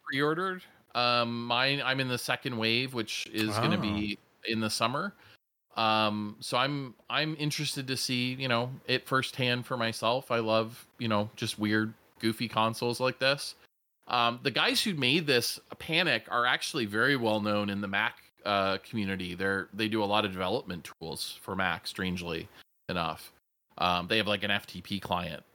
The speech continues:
Speaker 1: for Mac. <laughs> Um, you know, so, so it's an odd, it's an odd choice that they're the ones who are, uh, you know, building this little console. But I think, you know, their relationship with the development community means that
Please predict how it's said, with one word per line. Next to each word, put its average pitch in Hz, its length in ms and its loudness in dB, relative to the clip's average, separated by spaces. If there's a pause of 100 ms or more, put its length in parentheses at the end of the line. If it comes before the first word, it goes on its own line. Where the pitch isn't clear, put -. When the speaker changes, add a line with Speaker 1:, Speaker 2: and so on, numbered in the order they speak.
Speaker 1:
for - 160 -6
Mac. 87 540 -2 (360)
<laughs> 220 120 4 (420)
Um, 131 600 2
you 156 240 -2
know, 127 200 4
so, 160 320 0
so 170 160 0
it's 190 120 0
an 185 80 2
odd, 185 400 2
it's 160 220 -2
an 156 80 0
odd 156 360 4
choice 160 440 0
that 117 160 0
they're 123 140 4
the 123 80 2
ones 123 380 2
who 113 580 4 (500)
are, 107 420 6
uh, 101 640 4
you - 100 -6
know, 101 100 -2
building 117 360 -2
this - 340 -4
little 113 180 -2
console. 110 600 0
But 101 140 2
I 101 60 6
think, 120 320 -2 (160)
you 120 120 -4
know, 98 280 0
their 120 240 4
relationship 120 840 2 (180)
with 107 300 0
the 117 60 -4
development 104 460 4
community 98 420 0
means 95 420 -2
that 92 240 2